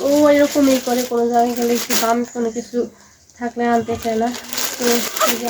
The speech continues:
আপুরা অনেক কক্সবাজারে গেছিল, তো আপুরা তো গেছে প্রায় মানে এক মাসের উপরে হয়েছে আসছে। তো এই যে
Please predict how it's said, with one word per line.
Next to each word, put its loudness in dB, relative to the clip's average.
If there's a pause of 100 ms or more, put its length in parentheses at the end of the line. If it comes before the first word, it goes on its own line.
আপুরা 0
অনেক 2
কক্সবাজারে 2
গেছিল, -4 (720)
তো -4 (180)
আপুরা -4
তো 0 (100)
গেছে -2 (100)
প্রায় 2
মানে 0
এক -8 (100)
মাসের -6
উপরে -6
হয়েছে -6 (100)
আসছে। -8 (760)
তো -16 (100)
এই 0
যে 0